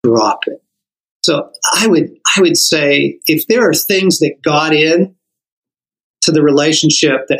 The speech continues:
help add to the isolation, that was the politics of last fall or the politics of last week, you know, or the news or the vaccines or whatever, the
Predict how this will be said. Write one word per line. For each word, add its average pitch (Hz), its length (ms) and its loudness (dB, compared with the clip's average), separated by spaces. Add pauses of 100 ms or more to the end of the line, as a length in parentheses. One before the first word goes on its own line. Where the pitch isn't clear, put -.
help 156 320 -2
add 151 260 -2
to - 100 -6
the 143 120 4
isolation, 139 840 2
that 135 100 0
was - 160 -4
the 139 80 -4
politics 147 680 -2
of 143 120 -4
last 135 360 0
fall 139 500 2
or 165 160 4
the 147 80 -2
politics 160 540 0
of 143 100 -2
last 135 320 0
week, 156 380 0 (500)
you 175 80 2
know, 147 340 2
or 175 120 4
the 180 100 2
news 175 1000 4
or 175 180 6
the 165 100 2
vaccines 175 920 2
or 175 80 4
whatever, 160 460 4
the 156 180 2